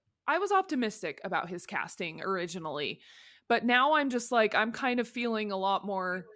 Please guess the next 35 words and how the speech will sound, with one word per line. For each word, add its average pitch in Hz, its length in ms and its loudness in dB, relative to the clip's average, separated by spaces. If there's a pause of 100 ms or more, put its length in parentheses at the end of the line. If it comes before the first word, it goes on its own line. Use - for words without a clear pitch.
on, 180 440 -2
um, 170 400 -4
your 233 240 4
vibe, 165 320 2
Steph, 165 340 -2
where 185 160 -2
it's 190 180 -6
like, 185 360 -2 (280)
no, 226 280 4
he's, 269 500 -4 (360)
he's 269 400 -4
too 254 420 0
young 180 380 0
for 160 180 0
this. - 640 -2
Like, 180 240 2
he 226 220 -2
just, 240 360 -2 (560)
oh, 247 120 8
looks - 400 4
too 208 120 0
young, 151 300 -6
I 143 100 -4
should - 280 -8
say. - 240 -4
He 196 140 -4
looks 202 460 2
too 160 160 -6
young 139 380 -4
because 180 500 0
he's 214 240 -4
not, 180 380 6
like, 175 160 -2
he's 208 160 -4
not 190 240 2